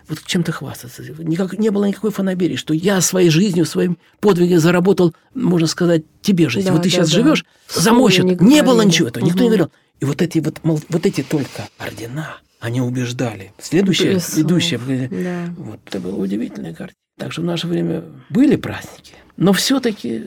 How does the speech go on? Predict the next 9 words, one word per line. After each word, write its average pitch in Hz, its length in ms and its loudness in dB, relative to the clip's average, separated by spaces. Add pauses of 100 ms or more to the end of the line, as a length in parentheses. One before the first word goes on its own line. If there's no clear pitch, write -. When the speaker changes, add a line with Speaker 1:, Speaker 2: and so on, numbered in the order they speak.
(180)
Speaker 1:
главный 180 460 2
праздник 151 400 -2
был 147 200 -6
Новый 123 320 -6
год, 160 340 -8 (260)
когда 139 280 0
зажигались 143 720 2
не 131 140 2
только 208 640 0